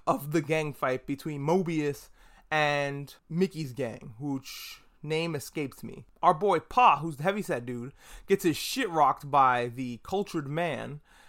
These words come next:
and ends up stabbing him like a little bitch. And this starts the schism. This is what the schism is. First off, I thought the schism be-, between Mikey and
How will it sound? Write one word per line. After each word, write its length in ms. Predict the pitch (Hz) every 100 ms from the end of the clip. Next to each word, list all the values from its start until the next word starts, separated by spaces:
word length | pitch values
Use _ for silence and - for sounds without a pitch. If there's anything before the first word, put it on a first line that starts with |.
| _ -
and 760 | 160 156 151 147 143 143 139 - _ _ _ _ - _ _ - - - - -
ends 180 | 185
up 120 | 175 -
stabbing 320 | 160 156 156
him 120 | 151
like 140 | 139
a 40 | 139
little 220 | 131 120
bitch. 440 | 113 120 - - - _ -
And 120 | 151
this 120 | 214
starts 420 | - 208 185 - -
the 220 | 147 160
schism. 480 | - 160 117 107 139
This 100 | 202
is 60 |
what 100 | 196
the 60 | 175
schism 360 | - 147 123 107
is. 180 | 123 _ - - -
First 300 | 220 262 254
off, 240 | 240 254 -
I 140 | 196 269
thought 240 | 277 269
the 60 | 233
schism 520 | 233 208 208 196 156
be-, 80 | 160
between 320 | 165 175 160
Mikey 580 | 170 175 170 165 156 -
and 600 | 151 139 139 131 127